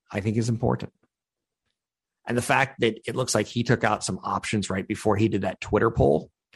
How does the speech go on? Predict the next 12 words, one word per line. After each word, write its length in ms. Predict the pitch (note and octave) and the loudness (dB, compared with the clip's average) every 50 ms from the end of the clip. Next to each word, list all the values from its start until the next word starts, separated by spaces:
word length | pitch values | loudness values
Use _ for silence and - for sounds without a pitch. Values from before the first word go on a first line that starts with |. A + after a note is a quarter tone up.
| _ _ _ _ _ - | _ _ _ _ _ -6
of, 140 | - F#2+ - | -6 -4 -2
"Should 140 | - - - | 0 0 2
I 60 | B2+ | 2
sell 240 | - - A#2+ G#2 G2+ | 2 2 0 0 0
shares?" 720 | - - - F#2 F2 F#2 G#2 A#2+ - - D#3+ - - - - _ _ _ _ _ | -2 -2 -4 -4 -4 -4 -2 -2 -2 -2 -2 -4 -8 -10 -14 _ _ _ _ _
He 140 | - - B2+ | -4 0 2
had 80 | C3+ | 4
already 180 | C3+ B2+ B2 B2 | 4 4 2 2
started 260 | - - A2 G#2 G2 | 0 -2 -4 -4 -4
converting 420 | - G2 F#2 F2+ G2 G2+ G#2 G#2 G2 | -6 -6 -4 -2 -2 -2 0 -2 -2
his 100 | F#2+ F#2 | -2 -2
options. 680 | G#2 A#2+ C#3 - - - - B1+ - - - - - | 0 0 -2 -2 -4 -8 -10 -10 -10 -12 -12 -12 -14